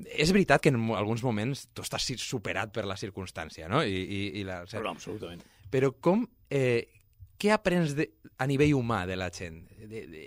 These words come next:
Speaker 1: i això és aprenentatge. Tu t'has emportat a l'aprenentatge de dir, "Hòstia, com som les persones, no? Quina l-,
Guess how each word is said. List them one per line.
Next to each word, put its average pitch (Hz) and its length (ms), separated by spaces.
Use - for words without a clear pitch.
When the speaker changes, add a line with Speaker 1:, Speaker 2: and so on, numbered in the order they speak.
Speaker 1:
i 143 140
això 185 160
és - 60
aprenentatge. 160 440
Tu 226 140
t'has 175 200
emportat 135 480
a 165 80
l'aprenentatge 123 520
de 120 80
dir, 117 180
"Hòstia, - 240
com 160 180
som 175 340
les 139 160
persones, 110 540
no? 143 160
Quina 147 260
l-, 139 160